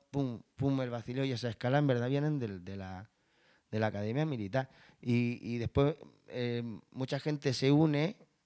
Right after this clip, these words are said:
porque, "Hostia, ha venido mi primo que toca el saxo, pues que le traigan uno". Y ese tío no toca como los otros. De hecho, no toca ni su instrumento. Entonces,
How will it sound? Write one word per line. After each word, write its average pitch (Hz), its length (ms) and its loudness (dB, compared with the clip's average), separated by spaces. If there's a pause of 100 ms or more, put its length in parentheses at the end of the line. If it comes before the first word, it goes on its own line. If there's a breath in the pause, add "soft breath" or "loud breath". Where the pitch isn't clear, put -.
(280)
porque, 117 320 -2
"Hostia, 156 260 0
ha - 20 2
venido 156 540 2
mi 147 140 0
primo 165 380 -2
que 143 100 -2
toca 147 420 0
el 143 100 -2
saxo, 123 400 -4
pues 117 240 -2
que - 100 -6
le 131 100 -4
traigan 180 300 0
uno". 117 260 -2 (560)
Y 120 100 -2
ese 120 160 -2
tío 117 160 -4
no 139 100 -2
toca 151 220 4
como 117 160 -4
los 104 180 -8
otros. 113 320 -4 (640)
De 104 140 0
hecho, 131 260 0
no 127 100 2
toca 120 240 0
ni 120 140 -2
su - 140 -6
instrumento. 113 540 -4
Entonces, 123 380 -4